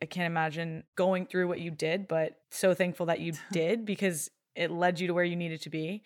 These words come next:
Speaker 2: Definitely.
Speaker 1: So at what point did you end up at Delaware? Like, how did that happen?
Speaker 2: It was actually coming towards the end of the summer where, like, fall semester was gonna be starting up in a few weeks. <laughs> And,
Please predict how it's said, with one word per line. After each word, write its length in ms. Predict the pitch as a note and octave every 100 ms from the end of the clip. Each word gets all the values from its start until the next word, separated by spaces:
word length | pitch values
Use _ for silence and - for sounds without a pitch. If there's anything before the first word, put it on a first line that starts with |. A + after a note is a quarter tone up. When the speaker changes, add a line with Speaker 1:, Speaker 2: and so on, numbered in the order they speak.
| -
Speaker 2:
Definitely. 580 | D#3+ D#3+ - - E3+ E3+
Speaker 1:
So 240 | - G#3 F#3
at 60 |
what 220 | F3 G#3+ -
point 240 | B3 A3
did 180 | F#3+ D3+
you 720 | E3+ F3 F3 F3 E3+ E3+ E3+ -
end 200 | F3 F3+ E3
up 200 | D#3+ -
at 160 | D#3 -
Delaware? 360 | D#3+ - -
Like, 140 | D#3+ D#3+
how 160 | E3+ E3
did 140 | D#3
that 220 | D#3 D#3
happen? 520 | - - - - D#3+ -
Speaker 2:
It 40 |
was 160 | A#3 A3+
actually 500 | - A#3 - G#4+ F#4+
coming 440 | - F#3 G3+ G3
towards 520 | F#3 G3+ F3+ F3 E3+ -
the 200 | F3 -
end 240 | E3+ F#3
of 60 | F3+
the 100 | E3+
summer 460 | - F3 F#3+ F3+ E3+
where, 200 | E3+ E3+
like, 300 | E3 D#3+ - _ _ _ -
fall 260 | F#3+ F3+ F#3
semester 580 | F3+ F3 E3+ F3+ A3+ G#3+
was 180 | G#3 G3+
gonna 200 | F#3 F#3
be 380 | F#3+ F3+ F3+ _ _
starting 460 | - F#3 F#3+ F3+
up 240 | F3 F#3+ -
in 100 | F#3
a 60 | F3
few 260 | F3+ F#3+ F3+
weeks. 400 | F#3 G#3+ - -
<laughs> 200 | G#3+ -
And, 180 | G3+ F3+